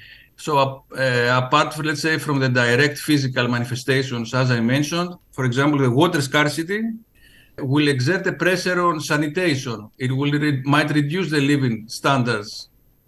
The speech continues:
Less water will affect, uh, agriculture and the crop yields. So that might have, uh, consequences in the food security. And I want to mention another important sector for Cyprus, although I'm not an economist, is the tourism.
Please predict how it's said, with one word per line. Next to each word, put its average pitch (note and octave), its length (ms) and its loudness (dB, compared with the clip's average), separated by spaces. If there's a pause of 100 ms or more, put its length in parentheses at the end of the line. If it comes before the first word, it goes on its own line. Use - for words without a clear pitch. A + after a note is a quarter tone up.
Less C3 260 -2
water D#3 400 2
will D3+ 160 2
affect, D#3+ 580 -2
uh, D#3+ 220 0 (120)
agriculture A#2 680 -2 (340)
and A#2+ 160 -2
the C3 100 2
crop D3+ 340 2
yields. G#2+ 500 -2 (460)
So C3+ 260 2
that D#3 260 2
might D#3 220 4
have, D#3 260 0
uh, C#3+ 280 2
consequences E3 800 -2
in D3 100 2
the C3+ 120 0
food F3 220 -2
security. A2 640 -4 (480)
And C#3 140 0
I - 20 4
want F3+ 160 4
to F3 80 2
mention F3+ 340 2
another F3 360 2
important C#3+ 420 -2
sector D3+ 320 -2
for C3 180 -2
Cyprus, C#3+ 760 0 (260)
although C#3+ 320 2
I'm C#3+ 120 4
not D3+ 160 0
an D3 80 4
economist, C#3+ 640 0
is D3+ 100 -6
the D#3+ 100 2
tourism. C3 560 2